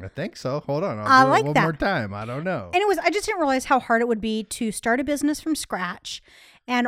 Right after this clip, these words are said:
Speaker 2: all the time it was gonna take. And even more important than
Speaker 1: Sorry.
Speaker 2: that.
Speaker 1: It's ninety-nine point six.
Speaker 2: Oh, okay. Even more than that, um, the learning curve. And just learning, like,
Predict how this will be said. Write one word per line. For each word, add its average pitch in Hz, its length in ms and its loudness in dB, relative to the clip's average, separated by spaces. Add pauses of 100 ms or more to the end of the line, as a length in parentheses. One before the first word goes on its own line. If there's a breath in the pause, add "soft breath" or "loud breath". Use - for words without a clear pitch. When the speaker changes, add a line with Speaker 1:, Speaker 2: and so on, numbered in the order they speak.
Speaker 2:
all 269 420 4
the 269 160 -2
time 220 480 -2
it 208 60 -2
was 202 120 -6
gonna 202 160 -4
take. 233 380 -6 (640 soft breath)
And 277 120 2
even 339 220 4
more 311 140 6
important 262 380 4
than 214 120 2
Speaker 1:
Sorry. 202 120 0
Speaker 2:
that. 320 200 -2 (140)
Speaker 1:
It's 95 140 -16
ninety-nine 92 600 -6 (140)
point 90 260 -10
six. - 440 -18 (420)
Speaker 2:
Oh, 202 140 0
okay. 165 240 -12 (520 loud breath)
Even 330 260 2
more 277 200 4
than 247 180 2
that, 262 320 0 (440 soft breath)
um, 226 460 0
the 226 160 -2
learning 262 440 4
curve. - 520 -12 (800 soft breath)
And 254 560 0 (160)
just 320 520 0
learning, 269 520 2
like, 214 320 -2